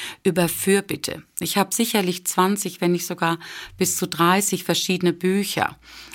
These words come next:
auch aus dem katholischen Bereich, auch Gebetsbücher, also nicht nur Lehrbücher, aus dem freikirchlichen Bereich, aus dem messianischen Bereich kamen sie neu dazu.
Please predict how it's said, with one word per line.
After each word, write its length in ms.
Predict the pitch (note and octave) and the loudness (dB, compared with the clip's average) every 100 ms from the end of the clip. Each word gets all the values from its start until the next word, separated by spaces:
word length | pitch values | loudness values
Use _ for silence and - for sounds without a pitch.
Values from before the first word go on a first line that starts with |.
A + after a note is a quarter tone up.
| - | -8
auch 180 | C#3 C#3 | -6 -2
aus 240 | - - | -2 -2
dem 240 | - F3+ - | 0 0 0
katholischen 680 | D#3 - A#3 C4 A#3+ A#3 G#3 | -2 2 4 4 2 -2 -2
Bereich, 760 | G3 F3 F3 E3+ E3+ E3+ - - - | 0 2 4 4 2 -2 -8 -12 -2
auch 220 | D#3 - | -2 0
Gebetsbücher, 1080 | C#3+ - C#3+ G3+ - - A#3 A#3+ A#3+ A#3 - | -4 2 2 2 -2 -4 -4 -2 -2 -2 -2
also 180 | E3+ E3 | -2 0
nicht 280 | E3+ - | 0 0
nur 100 | D#3+ | 0
Lehrbücher, 760 | D#3 F3 F#3 G3+ G#3+ G#3+ G#3 G3+ - - - - | 2 0 -2 -2 -4 -2 -4 -4 -6 -12 -10 -6
aus 120 | E3 | -2
dem 160 | - E3 | 2 2
freikirchlichen 1000 | - D#3+ F#3+ A3 - G#3+ G3+ F#3+ F#3 F#3 | 4 4 4 2 -2 -2 -2 -4 -4 -2
Bereich, 500 | F3 E3 E3 E3 E3 | -2 2 2 2 0
aus 140 | D#3 | -2
dem 140 | D#3+ D#3 | 2 2
messianischen 680 | D3+ - D#3 E3 G3 - | 0 -2 0 0 0 -4
Bereich 420 | A3 F#3 F#3 F3+ F3+ - - - | -4 -2 -2 -2 -6 -14 -14 -12
kamen 360 | - E3+ E3 E3 | 0 2 4 2
sie 300 | - F3 E3+ E3+ | 2 0 0 2
neu 320 | D#3+ D#3 D3+ | 2 2 0
dazu. 560 | D3 C#3+ - E2+ - | -4 -4 -6 -4 -8